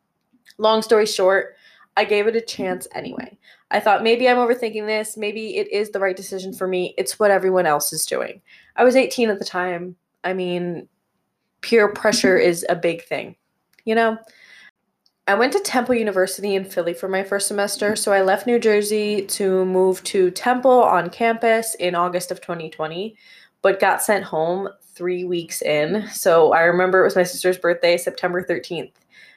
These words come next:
um, and I got h-, sent home because of the pandemic. Coming back home was a very difficult process for me.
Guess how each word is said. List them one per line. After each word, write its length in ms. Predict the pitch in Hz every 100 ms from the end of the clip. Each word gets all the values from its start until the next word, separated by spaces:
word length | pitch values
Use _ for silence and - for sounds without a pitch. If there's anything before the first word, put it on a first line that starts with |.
| _ -
um, 180 | 170 165
and 80 | 180
I 60 |
got 220 | 190 - 196
h-, 60 | -
sent 240 | 196 180
home 160 | 180 160
because 260 | 160 190
of 60 | -
the 80 | 160
pandemic. 600 | 160 147 143 - - - _ _ _ _ _ _ _
Coming 300 | - 240 285
back 200 | 285 269
home 200 | 247 208
was 100 | 208
a 80 | 202
very 260 | 175 180 175
difficult 440 | 180 - 156 -
process 420 | 147 147 170 165
for 100 | -
me. 380 | 180 180 180 180